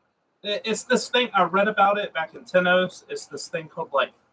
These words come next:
um, like, glass skull syndrome or something. Sometimes somebody just hits the floor the wrong way, and that's it. Um, but luckily, uh, somebody was there to make sure he was okay. So,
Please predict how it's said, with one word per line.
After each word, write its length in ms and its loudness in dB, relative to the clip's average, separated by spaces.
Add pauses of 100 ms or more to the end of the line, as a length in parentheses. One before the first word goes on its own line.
(440)
um, 300 6
like, 240 -8
glass 320 2
skull 340 0
syndrome 560 -4
or 60 -2
something. 400 -6 (260)
Sometimes 460 -2
somebody 280 -2
just 180 -8
hits 160 -6
the 120 -2
floor 260 2
the 80 -2
wrong 220 -4
way, 340 2
and 180 -2 (480)
that's 280 0
it. 300 4 (180)
Um, 360 -4
but 180 -2
luckily, 540 -2 (1300)
uh, 560 4
somebody 400 2
was 140 -6
there 200 -8
to 80 -12
make 140 -14
sure 240 -12
he 60 -20
was 120 -20 (140)
okay. 220 -12
So, 160 -14